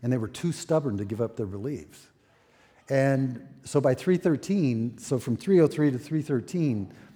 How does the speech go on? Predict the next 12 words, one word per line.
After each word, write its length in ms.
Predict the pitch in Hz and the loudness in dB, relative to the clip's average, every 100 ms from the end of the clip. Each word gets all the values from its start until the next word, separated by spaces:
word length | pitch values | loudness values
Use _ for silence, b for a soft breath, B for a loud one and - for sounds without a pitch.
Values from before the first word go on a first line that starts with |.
| B _ _ - | B _ _ -8
may 360 | 120 120 160 196 | -2 4 4 4
have 120 | 135 | 2
been 200 | 135 123 | 2 2
one 120 | 127 | 0
of 80 | 131 | -2
the 60 | 107 | -2
bloodiest 500 | 107 123 120 98 - | -2 0 0 -4 -4
periods 460 | 139 120 98 90 | -2 -2 -2 -8
in, 260 | 104 98 - - | -12 -12 -16 -12
in 280 | 110 101 98 | -10 -8 -10
church 240 | - 117 - | -8 -8 -4
history. 480 | 139 - 85 73 | -4 -4 -12 -16